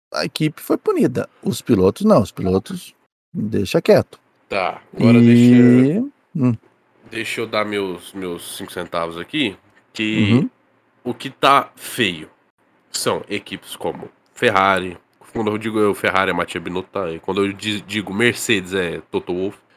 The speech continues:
Speaker 2: fe-,
Speaker 1: É,
Speaker 2: equipes
Speaker 1: sim.
Speaker 2: como Ferrari, como Mercedes, como McLaren, também tendo a Zac Brown,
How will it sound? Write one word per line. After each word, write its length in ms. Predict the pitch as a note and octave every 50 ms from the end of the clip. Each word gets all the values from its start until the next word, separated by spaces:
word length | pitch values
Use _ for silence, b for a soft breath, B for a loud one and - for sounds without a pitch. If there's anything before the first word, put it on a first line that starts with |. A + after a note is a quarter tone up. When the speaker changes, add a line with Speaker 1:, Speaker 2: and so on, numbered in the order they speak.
| _ _ _
Speaker 2:
fe-, 160 | - - C3 A#2+
Speaker 1:
É, 100 | A2 G#2
Speaker 2:
equipes 160 | G#2 G#2 - -
Speaker 1:
sim. 60 | G2+
Speaker 2:
como 140 | A2+ A2+ A2+
Ferrari, 800 | - - C#3 A#2 A#2 A2+ B2 C3 C3 C3 C3 C3+ C3+ C3+ C3 - _ _
como 480 | - G#2 G2 G2 G2 F#2+ F#2+ F#2 F2 E2
Mercedes, 800 | F2 G#2+ A#2 A2+ - - A#2+ A2+ B2+ C#3 C3+ B2 A#2+ A#2+ A2+ -
como 280 | - - F#2+ F#2+ G2 G2+
McLaren, 520 | G2+ - A2+ A2 G#2+ A#2 B2 B2+ B2 G2+
também 240 | F2 - F2+ F2+ F2+
tendo 240 | F2+ - F2 F#2 F#2
a 40 | F#2
Zac 220 | F#2+ F2+ F2+ -
Brown, 240 | G2 F#2 G2+ A#2+